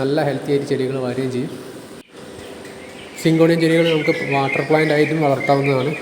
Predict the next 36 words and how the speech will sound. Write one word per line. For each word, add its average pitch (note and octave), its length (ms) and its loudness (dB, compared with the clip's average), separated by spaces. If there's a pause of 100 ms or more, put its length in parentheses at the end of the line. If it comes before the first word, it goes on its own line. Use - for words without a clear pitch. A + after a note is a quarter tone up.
(100)
വെള്ളത്തിൽ C3+ 340 0 (480)
നമ്മൾ D3 160 -2 (120)
ഡിപ്പ് C#3+ 180 -2
ചെയ്ത് D3 180 4
വെക്കുകയാണെങ്കിൽ D3 460 2 (200)
അതിൻ്റെ C3+ 240 -2 (280)
വേരുകളൊക്കെ C3 500 -2
അതിൽ C3 240 -2
ഇറങ്ങിയിട്ട് C3 380 -4 (440)
നല്ലൊരു C#3 320 -2
ഹെൽത്തി C3+ 240 -4
ആയിട്ട് C#3 200 0
വളരാൻ C3 260 0
വേണ്ടി C3 140 -4 (100)
വാട്ടർ B2 260 -6
പ്ലാന്റ് C#3+ 240 -2
ആയിട്ട് C#3 220 -2
ഈ C#3 140 -2
ഒരു C3+ 120 -4
പ്ലാന്റ് B2+ 300 -6
നമുക്ക് C3 220 -8
സെറ്റ് C3 160 -4
ചെയ്തെടുക്കാവുന്നതാണ്. A#2+ 600 -6 (460)
അപ്പോൾ - 160 -10
നമ്മൾ C#3+ 200 -2
നേരത്തെ C#3 280 -4
പറഞ്ഞ C3+ 200 -2
പോലെ C#3+ 200 0
വൈറ്റ് C3 360 -4
പോട്ടിൽ C#3+ 360 -2 (320)
ബ്ലാക്കും B2+ 440 -6 (800)
ഇറക്കി, C3 400 -4
ഒരു C#3+ 100 0 (100)
പോട്ട് C3+ 220 -2 (120)
ഇറക്കി B2+ 240 -4
വയ്ക്കുന്ന C#3+ 260 -2